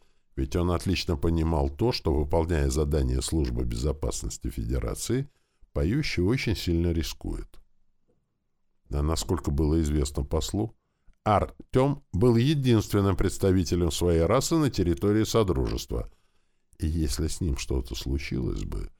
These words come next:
во время выполнения этих миссий, то мог пропасть единственный представитель его расы.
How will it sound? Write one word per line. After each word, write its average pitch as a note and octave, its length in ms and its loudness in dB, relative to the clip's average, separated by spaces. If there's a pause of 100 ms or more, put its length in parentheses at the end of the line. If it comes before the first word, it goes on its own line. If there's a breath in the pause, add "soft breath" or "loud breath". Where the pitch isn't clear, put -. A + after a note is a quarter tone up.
(180)
во C2 120 0
время A#1+ 300 0
выполнения A1+ 640 -2
этих - 260 -6
миссий, - 440 -8 (540)
то A2+ 120 6
мог G#2 240 4
пропасть - 480 2
единственный G2 680 2
представитель F#2 680 0
его C2+ 280 0
расы. - 400 -6